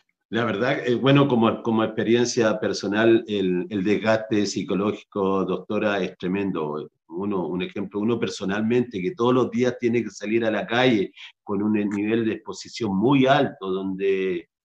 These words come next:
yo creo que uno puede, nosotros como funcionario correo tomamos todas las medidas de resguardo que corresponde y que, y que recomienda la autoridad,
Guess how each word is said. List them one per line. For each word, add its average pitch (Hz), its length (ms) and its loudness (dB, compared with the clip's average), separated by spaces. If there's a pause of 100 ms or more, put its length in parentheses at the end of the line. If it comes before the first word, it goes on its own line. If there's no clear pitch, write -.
(480)
yo - 180 4
creo 185 220 10
que 151 140 6
uno 160 200 8
puede, 160 300 8
nosotros 120 640 2
como 107 360 -2
funcionario 107 440 -4
correo 113 260 2
tomamos 104 400 0
todas 107 160 -2
las 113 100 0
medidas 101 320 -2
de 98 100 -4
resguardo 101 400 -4
que 92 140 -8
corresponde 101 540 -10
y 87 40 -8
que, 87 100 -12
y 76 300 -12
que 90 120 -18
recomienda 90 440 -10
la 85 80 -8
autoridad, 98 480 -6